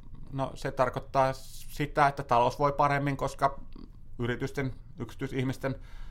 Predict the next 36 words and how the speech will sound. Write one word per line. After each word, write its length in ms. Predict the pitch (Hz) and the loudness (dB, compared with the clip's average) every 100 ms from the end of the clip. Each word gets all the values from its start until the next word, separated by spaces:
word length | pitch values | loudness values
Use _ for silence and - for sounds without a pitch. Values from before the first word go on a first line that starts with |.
| - | -6
on 140 | - 117 | -4 2
halvempi 380 | 143 135 120 98 | 4 4 4 4
lainata 380 | 104 147 139 135 | 8 8 6 4
rahaa, 400 | 127 127 131 127 | 6 8 8 8
ne 120 | 123 | 6
voi 160 | 120 117 | 4 6
lainata 240 | 120 110 | 6 4
sitä 200 | 110 123 | 2 2
rahaa, 260 | 117 113 110 | 4 6 4
tehdä 240 | 113 110 | 4 0
investointeja, 680 | 104 113 107 120 110 110 104 | 2 2 2 2 2 4 4
ostaa 240 | 95 - | 4 2
jotain 220 | 104 107 104 | 2 2 2
kivaa, 380 | 120 107 104 | 2 6 6
lähteä 260 | 104 - 104 | 6 2 2
matkoille, 520 | 107 107 - 101 98 - - - - - | 4 2 2 0 0 -6 -12 -12 -12 2
whatever. 420 | 110 113 143 143 139 - - - - - - | 6 8 8 8 6 -2 -12 -12 -12 -12 -4
Eli 300 | 120 117 - | 0 0 0
se 160 | - 131 | -2 -2
tukee 300 | - - 87 | -2 0 4
taloutta. 720 | - 185 160 131 - 123 110 | 6 8 8 6 6 6 6
Ja 140 | 120 123 | 0 -2
sitten 220 | 160 160 | 0 0
taas 160 | 151 156 | 0 0
jos 140 | 147 | 2
sijoittajaa 440 | 185 156 - 127 | 4 4 4 4
mietitään, 460 | 123 120 120 123 117 | 4 0 -2 -2 0
niin 120 | 117 | -2
se 120 | 113 | -4
matalampi 540 | 120 127 123 117 117 127 | -2 -2 2 2 2 2
korkotasohan 600 | 147 131 127 117 117 120 | 4 4 2 0 0 -2
sitten 200 | 117 110 | -2 0
ui 140 | 131 | 2
montaa 400 | 123 135 120 120 | 4 2 4 4
kautta 360 | 107 131 110 107 | 8 6 6 2
tonne, 340 | 101 95 90 | 2 2 0